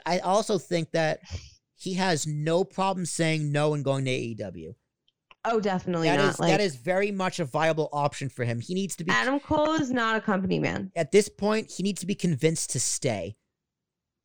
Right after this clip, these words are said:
Speaker 2: Yeah. Because not for nothing, all hi-, he's watching his friends get fired aro-,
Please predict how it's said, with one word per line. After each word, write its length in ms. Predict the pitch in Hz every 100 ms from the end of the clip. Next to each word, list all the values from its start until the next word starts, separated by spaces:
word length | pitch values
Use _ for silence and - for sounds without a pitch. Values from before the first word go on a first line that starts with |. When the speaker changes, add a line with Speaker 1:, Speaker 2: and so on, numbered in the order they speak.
| _ _ -
Speaker 2:
Yeah. 300 | 180 262 202 _ _ _ _ _ _ - _
Because 500 | - 226 254 240 226 226 -
not 300 | 226 214 233
for 120 | 269
nothing, 760 | 226 208 202 277 285 302 302 294 - - - _ -
all 280 | 262 269 277
hi-, 200 | 285 -
he's 260 | 226 269 247
watching 460 | 262 269 269 302
his 200 | 302 277 -
friends 460 | - 220 233 269
get 180 | 294 285
fired 500 | - 196 170 165 165
aro-, 260 | 175 170